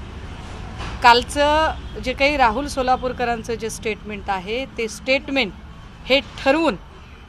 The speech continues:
या मातीतले लोक जे इथे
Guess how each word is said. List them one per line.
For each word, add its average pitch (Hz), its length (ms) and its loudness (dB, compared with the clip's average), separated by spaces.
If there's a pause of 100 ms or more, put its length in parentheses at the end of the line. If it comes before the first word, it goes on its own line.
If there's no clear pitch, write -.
(240)
या 233 220 6
मातीतले 220 680 -2
लोक 233 220 -2 (640)
जे 240 200 4
इथे 247 560 -2